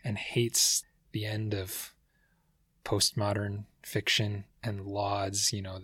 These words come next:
the Franzens or the other people who are just realists of today, who are called literary fiction in the terms of the publishing world of the twenty-first century. And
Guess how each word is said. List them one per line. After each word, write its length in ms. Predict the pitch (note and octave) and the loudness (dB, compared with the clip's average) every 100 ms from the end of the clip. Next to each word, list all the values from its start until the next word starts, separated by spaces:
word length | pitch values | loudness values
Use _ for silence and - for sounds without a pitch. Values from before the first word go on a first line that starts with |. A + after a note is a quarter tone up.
| - | -8
the 80 | G#2 | -8
Franzens 720 | - - G2+ G2+ G2+ G2+ G2+ | -6 -6 -6 -4 -6 -6 -6
or 100 | F#2+ | -6
the 80 | G2+ | -6
other 220 | G#2 F#2+ | -6 -6
people 300 | - G#2 G#2+ | -6 -4 -4
who 200 | - G#2+ | -4 -4
are 380 | G2 F#2+ F#2+ - _ _ _ _ _ - _ _ _ - | -2 -4 -6 -10 _ _ _ _ _ -20 _ _ _ -8
just 360 | - G#2 - - | 0 6 6 4
realists 760 | G#2 G#2 F#2+ F#2 - - - - | -2 -4 -4 0 0 4 4 2
of 200 | F#2+ - | 0 -4
today, 460 | G2+ F#2+ G2 A2 - | -2 -2 -6 -6 0
who 140 | G#2+ | 0
are 300 | G2 G2 A#2+ _ | 0 -4 -12 _
called 520 | - G#2+ G#2 G2 G2 - _ _ | 0 2 2 0 -4 -10 _ _
literary 440 | G#2+ G#2 G2 F#2+ F#2 | -6 -4 -4 -6 -8
fiction 640 | - - - - D3 B2 - - | -10 -2 -2 0 -2 -6 -8 -12
in 180 | G#2 G2 | -8 -8
the 80 | F#2 | -6
terms 400 | - G2 F#2 G2+ | -4 -2 0 0
of 140 | - | -2
the 80 | - | -10
publishing 520 | - G2+ G2 - F#2+ | -8 -6 -4 -4 -4
world 340 | F#2+ F#2 F#2+ G#2+ | -8 -10 -10 -10
of 240 | C3+ - _ - - - - | -12 -14 _ -20 -20 -20 -8
the 80 | |
twenty-first 540 | - G2+ G2 - A#2 - | -4 -4 -4 -6 -2 -2
century. 440 | C3 - C#3+ C#3 - - _ | -2 -4 -6 -6 -10 -20 _
And 400 | - G#2 F#2+ - | -2 -2 0 -2